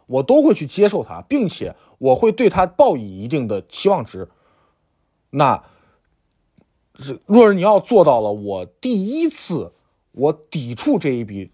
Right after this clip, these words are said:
转会，并且我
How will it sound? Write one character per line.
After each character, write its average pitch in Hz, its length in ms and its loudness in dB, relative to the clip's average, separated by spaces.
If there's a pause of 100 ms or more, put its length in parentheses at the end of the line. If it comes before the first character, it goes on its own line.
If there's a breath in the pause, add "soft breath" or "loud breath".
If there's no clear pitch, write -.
转 131 200 -8
会， - 280 -8 (200)
并 294 220 4
且 90 380 -8 (540)
我 131 440 4